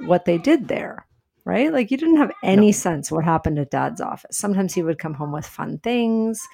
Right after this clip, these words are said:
Speaker 1: Sometimes he would come home with, there would be a party and you would meet people at the party for the office and Santa would come. Like, these are my early memories of my dad's office. And,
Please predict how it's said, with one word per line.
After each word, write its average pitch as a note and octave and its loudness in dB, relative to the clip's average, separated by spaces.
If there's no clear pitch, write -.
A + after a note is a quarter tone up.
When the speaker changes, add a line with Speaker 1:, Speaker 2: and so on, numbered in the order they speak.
Speaker 1:
Sometimes E3 -6
he E3 -4
would D3 -4
come D3+ -8
home D3 -4
with, C#3+ -6
there D#3 -8
would D3+ -6
be - -6
a - -10
party G#3+ 0
and E3+ 0
you D3+ 0
would C#3 -4
meet D3+ -2
people D3+ -8
at - -10
the - -14
party G3+ -2
for - -12
the - -8
office E3+ -6
and C#3+ -8
Santa E3+ -6
would E3+ -6
come. F3 -6
Like, E3 -8
these C4 -2
are C#4+ -2
my G#3+ -2
early E3+ -2
memories D#3 -6
of D3 -10
my D3 -8
dad's D3+ -8
office. - -8
And, E3 -2